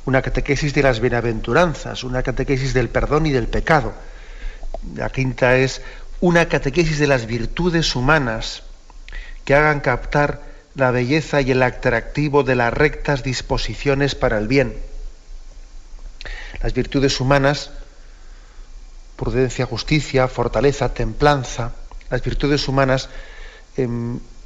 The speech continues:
lógicamente nos hacen entender que cuando Cristo ilumina nuestra vida, eso también transforma y ordena, eh,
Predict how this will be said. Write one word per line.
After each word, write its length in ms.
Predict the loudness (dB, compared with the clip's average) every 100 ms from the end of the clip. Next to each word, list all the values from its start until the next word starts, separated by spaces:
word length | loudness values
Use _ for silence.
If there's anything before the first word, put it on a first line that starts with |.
| -6
lógicamente 640 | -4 0 4 4 4 4
nos 120 | 4
hacen 220 | 2 4 4
entender 840 | 4 4 6 4 2 -6 -14 -16 -10
que 160 | -8 -8
cuando 520 | -2 0 0 -2 0
Cristo 380 | 2 2 4 2
ilumina 460 | 2 2 4 4
nuestra 380 | 4 2 4 4
vida, 440 | 4 4 2 0 -12 -20 -20 -20 -20 -20 -16 -14 -14 -18 -16 -16 -16 -16 -16 -14 -14 -14 -12
eso 260 | -8 -6
también 320 | -4 -2 0 2
transforma 600 | 2 4 4 4 4 2 0
y 140 | 0
ordena, 560 | 0 2 4 4 2 0 -10 -18 -18 -18 -16
eh, 240 | -14 -14